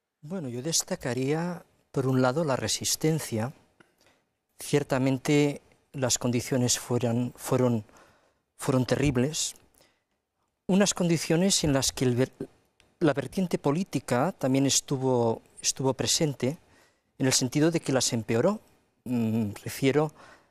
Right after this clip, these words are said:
al hecho de que estas gentes no pudieron recibir correspondencia por el hecho de que,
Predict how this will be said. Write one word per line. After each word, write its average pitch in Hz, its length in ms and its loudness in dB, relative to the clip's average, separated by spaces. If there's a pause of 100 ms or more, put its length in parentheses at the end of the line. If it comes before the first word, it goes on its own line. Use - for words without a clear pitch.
(140)
al 123 160 -2
hecho 139 200 -4
de 139 140 -2
que - 80 -4
estas - 280 0
gentes 147 420 0
no 147 100 0
pudieron 135 600 2 (380)
recibir 127 400 0
correspondencia 151 920 0 (600)
por 143 140 2
el 135 100 2
hecho 135 240 0
de 156 120 -2
que, 185 440 0